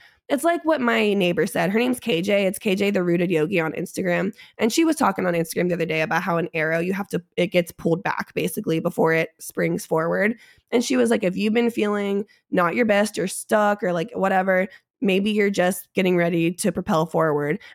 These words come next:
And I think she was right. I'm taking a sound bath yoga class from her on Tuesday. So excited. I love just having, like, strong women around me and people who I, like, can look up to.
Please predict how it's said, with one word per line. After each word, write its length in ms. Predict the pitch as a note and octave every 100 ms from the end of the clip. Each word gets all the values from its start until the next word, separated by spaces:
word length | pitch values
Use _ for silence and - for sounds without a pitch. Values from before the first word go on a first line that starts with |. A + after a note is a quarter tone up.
| -
And 140 | D4
I 100 | D#4
think 220 | D#4 D#4
she 180 | - F#4+
was 200 | F#4+ C#4
right. 380 | G#3 A3+ B3+ -
I'm 180 | - A#3
taking 480 | A#3 A#3+ C#4+ D#4 D#4+ - -
a 320 | G3+ G3 F#3+
sound 380 | - G#3 G#3+ G#3+
bath 200 | G#3+ G3+
yoga 320 | F#3+ G3 G#3+
class 280 | G3 - -
from 120 | F#3+
her 140 | F#3+
on 140 | F#3 F3+
Tuesday. 520 | F#3+ F#3 A#3 B3+ B3+ - _ _ _ -
So 220 | - A#3
excited. 600 | B3+ - G3 F#3+ G3 F#3+
I 180 | - A3
love 260 | G3 E3
just 200 | F#3 F3+
having, 340 | F#3 E3 E3 E3
like, 280 | D3+ D3 _ _ _
strong 440 | - - E3+ E3 E3
women 500 | D#3+ E3 E3 E3 - - _ E3+
around 320 | E3+ D#3+ E3
me 240 | E3 E3
and 140 | - E3+
people 240 | F#3+ G#3+
who 120 | F#3
I, 100 | D#3+
like, 220 | D#3 D3 -
can 120 | F#3+
look 160 | D#3+
up 180 | D3+ D#3+
to. 340 | - E3+ E3+